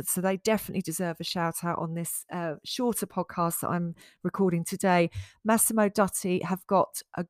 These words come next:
golden puffer coat, so they call it camel, but I would describe it as more of a, like, metallic goldy colour. It's gorgeous. It's long. So if you're watching your kids play football, rugby or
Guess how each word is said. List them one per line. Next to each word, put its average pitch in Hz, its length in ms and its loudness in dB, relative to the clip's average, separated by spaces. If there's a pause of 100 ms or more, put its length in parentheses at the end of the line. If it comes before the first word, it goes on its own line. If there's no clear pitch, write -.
(100)
golden 185 640 2 (160)
puffer - 300 -8
coat, 165 320 -2
so 180 200 4
they 180 160 2
call 226 300 4
it - 120 0
camel, 202 420 2
but - 100 0
I 196 160 4
would 185 120 -2
describe 180 520 0
it - 60 -4
as - 140 0
more 190 220 4
of 175 80 0
a, 180 60 4
like, 170 240 2 (440)
metallic - 840 -4 (380)
goldy 196 400 6
colour. 214 340 4
It's - 140 -2
gorgeous. 196 520 4
It's - 160 -4
long. 196 500 4 (280)
So - 160 0
if 202 180 2
you're 214 220 4 (120)
watching 226 360 0
your 214 180 4
kids - 360 -2
play 196 180 2
football, 208 420 -2
rugby 208 400 4
or 180 200 4